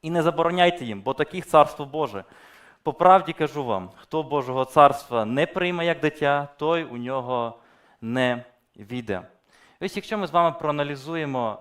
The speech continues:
е, контекст, коли сказаний цей вірш, е, Біблії, то ми пом-, побачимо, що Ісус залишає одну територію Ізраїля і вирушає до іншої території. Він залишає Гнісарецьке озеро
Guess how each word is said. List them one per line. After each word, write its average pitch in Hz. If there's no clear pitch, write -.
е, 98
контекст, 180
коли 123
сказаний 113
цей 107
вірш, 156
е, 98
Біблії, 135
то 147
ми 185
пом-, 185
побачимо, 175
що 151
Ісус 147
залишає 165
одну 139
територію 180
Ізраїля 160
і 160
вирушає 147
до 123
іншої 107
території. 101
Він 220
залишає 170
Гнісарецьке 160
озеро 156